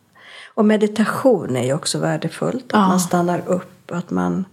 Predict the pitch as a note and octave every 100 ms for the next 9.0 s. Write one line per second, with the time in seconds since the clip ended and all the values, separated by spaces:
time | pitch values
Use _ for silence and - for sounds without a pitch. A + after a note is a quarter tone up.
0 | - - - - F#3 F3+ - F3+ F3 -
1 | F#3+ G3 F#3 - D#3+ F3+ - E3+ - -
2 | E3+ D#3+ E3+ - D#3+ E3+ F3+ F#3 - F3+
3 | F#3 - _ - - - _ _ F#3+ G3+
4 | F#3+ D#3+ - D#3+ F#3 F#3 E3+ D#3 D3+ -
5 | D3 D#3 D#3 D#3 F#3+ F#3 - - E3 -
6 | D3+ - C#3+ C#3+ - - D#3 D#3 D3 D3+
7 | - G3 D#3 D3 F3+ F#3+ G#3+ F#3+ F#3 F#3+
8 | E3+ D#3+ E3 D#3+ E3+ F3+ F3 D3+ C#3+ F#3+